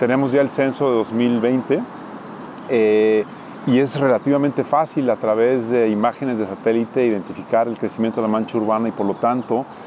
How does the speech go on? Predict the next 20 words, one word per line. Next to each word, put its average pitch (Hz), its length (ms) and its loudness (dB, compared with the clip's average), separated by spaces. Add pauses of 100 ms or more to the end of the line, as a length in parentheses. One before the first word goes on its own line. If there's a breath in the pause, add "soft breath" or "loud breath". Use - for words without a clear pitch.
(160 loud breath)
actualizar 107 580 0
ese 139 140 -6
indicador 117 400 0
que 113 140 -4
no 113 160 0
está. 110 320 0 (800 loud breath)
No 127 260 4
está 175 260 0
el 180 80 2
indicador 143 800 2
ni 120 280 2
en 117 160 2
las 110 160 0
prioridades 127 500 2
del 151 120 0
Plan 131 580 0
Estatal, 113 680 0 (400)
eh, 110 180 -2
de 98 100 0
Desarrollo 110 720 0